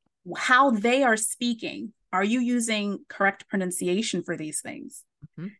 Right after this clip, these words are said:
Speaker 1: 'Cause I have, when I was in the, in the Middle East, that was something we had to actually talk to our teachers about.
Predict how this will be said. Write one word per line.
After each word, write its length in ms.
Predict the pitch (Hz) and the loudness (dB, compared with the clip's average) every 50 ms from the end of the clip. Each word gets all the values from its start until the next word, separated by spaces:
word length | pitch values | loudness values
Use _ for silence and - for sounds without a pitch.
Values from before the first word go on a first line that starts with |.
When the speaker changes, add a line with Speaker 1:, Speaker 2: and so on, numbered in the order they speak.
| _ - | _ -16
Speaker 1:
'Cause 140 | - - - - | -16 -14 -6 -2
I 260 | - 196 196 208 226 | 2 4 4 4 4
have, 380 | 247 262 262 240 233 226 220 196 185 | 4 4 4 4 4 4 2 0 -4
when 140 | - 185 190 | -4 -4 -2
I 80 | 185 | -2
was 160 | 190 202 202 202 | -2 -2 -2 -2
in 160 | 202 196 190 | -2 -2 0
the, 280 | 190 180 180 175 - - | 0 -2 -2 -2 -4 -6
in 200 | - 185 180 180 | -6 -6 -4 -4
the 40 | 180 | -4
Middle 220 | 185 175 185 185 | -2 -2 -2 0
East, 240 | 254 262 202 - - | 0 0 -2 -2 -2
that 180 | 175 160 165 | -2 0 0
was 120 | 185 180 185 | 0 0 0
something 300 | - 190 185 - 190 180 | 0 0 0 0 -2 -2
we 100 | 175 175 | -2 0
had 240 | 180 175 180 175 - | 0 0 0 0 -2
to 140 | - 180 | -2 0
actually 280 | - - 170 180 - 190 | 0 0 -2 -2 -4 -4
talk 220 | 185 196 175 180 | -4 -2 -4 -4
to 80 | - 175 | -4 -6
our 80 | 165 160 | -8 -6
teachers 400 | - - 240 233 - 247 175 165 | -4 -4 -4 -2 -2 -4 -6 -6
about. 300 | 143 95 76 64 - | -8 -10 -10 -10 -12